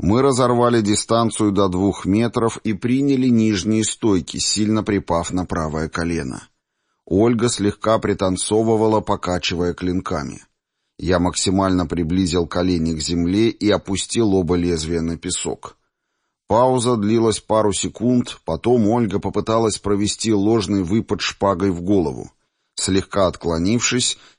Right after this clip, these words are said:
я повёл длинный клинок вверх, а дагой швырнул песок в глаза противницы.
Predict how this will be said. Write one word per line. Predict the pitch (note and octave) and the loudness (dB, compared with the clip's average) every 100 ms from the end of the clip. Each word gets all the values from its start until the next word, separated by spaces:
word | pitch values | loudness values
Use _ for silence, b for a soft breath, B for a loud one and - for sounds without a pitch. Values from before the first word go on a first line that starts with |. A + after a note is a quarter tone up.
| - | -6
я | E2 B2 | 0 2
повёл | C3 C3+ B2+ B2+ G#2+ | 2 2 4 4 2
длинный | G2 A#2+ A#2 G#2 F#2 | 2 4 4 2 0
клинок | F#2+ G2 G2 E2+ F2 | 0 0 0 -2 -4
вверх, | E2 G#2+ B2+ - - | -2 0 0 -2 -4
а | F#2+ | -2
дагой | F2+ G#2 A#2+ A2 A2 | 0 2 2 2 0
швырнул | - F#2 F#2 G2 A2 | 0 0 2 2 0
песок | G2 G2 - F#2+ F2 | 0 -2 0 0 0
в | E2+ | 0
глаза | F#2+ F#2 E2 D#2+ | 0 2 2 0
противницы. | E2 F#2 - D#2 B1 - - | -2 -4 -2 -4 -6 -8 -8